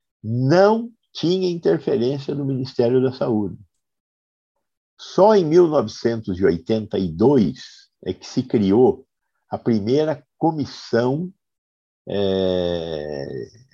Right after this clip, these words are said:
uma, era uma comissão mista chamada ciplan, Co-, Comissão Interministerial de Planejamento, onde sentava, é, inamps, a Previdência Social, né? A Ministério da Saúde,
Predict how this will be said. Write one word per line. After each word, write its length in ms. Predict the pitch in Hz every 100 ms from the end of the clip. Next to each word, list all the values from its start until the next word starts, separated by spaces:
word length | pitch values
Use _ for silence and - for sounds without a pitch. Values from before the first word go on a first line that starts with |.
| _ 113
uma, 220 | 120 -
era 180 | 135 147
uma 120 | 110
comissão 360 | 110 95 - 87
mista 440 | 110 135 - 87
chamada 360 | - 90 92 87
ciplan, 720 | - - 139 135 - 131 117 - _ _ _ _ _ -
Co-, 160 | 110
Comissão 680 | - - 107 95 143 147 139 -
Interministerial 1300 | 175 180 151 143 127 117 117 - 90 92 104 120
de 120 | 113
Planejamento, 800 | 117 110 101 107 98 85 71 67 _ - _ _ _ _ -
onde 220 | 120 120
sentava, 720 | - 117 87 82 69 69 - 87 _ _ _ _ _ -
é, 720 | 76 78 73 71 64 - -
inamps, 500 | 92 117 214 - - - - _ _
a 40 | -
Previdência 580 | - 90 87 104 - -
Social, 580 | - - - 147 135 104
né? 100 | 165 _ _ _ _ _ _ _
A 240 | 82 78
Ministério 640 | 90 113 110 - 98 85
da 100 | 82
Saúde, 600 | 80 110 113 175 190 202